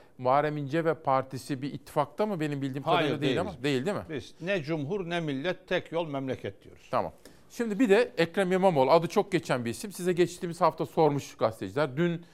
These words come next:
Speaker 1: önceki gün yine sormuş. Dün yine gazetelerde vardı. Kılıçdaroğlu Erdoğan'a sordu. "Niye belediye başkanını kıskanıyorsunuz?" Şimdi bu sorunun içinde, şimdi Erdoğan işte bir kere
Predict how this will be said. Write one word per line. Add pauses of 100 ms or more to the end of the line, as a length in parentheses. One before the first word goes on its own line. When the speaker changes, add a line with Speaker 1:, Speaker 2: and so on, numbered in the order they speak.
(200)
Speaker 1:
önceki
gün
yine
sormuş.
Dün
yine
gazetelerde
vardı. (500)
Kılıçdaroğlu
Erdoğan'a
sordu.
"Niye
belediye
başkanını
kıskanıyorsunuz?" (380)
Şimdi
bu
sorunun
içinde, (340)
şimdi
Erdoğan
işte (420)
bir
kere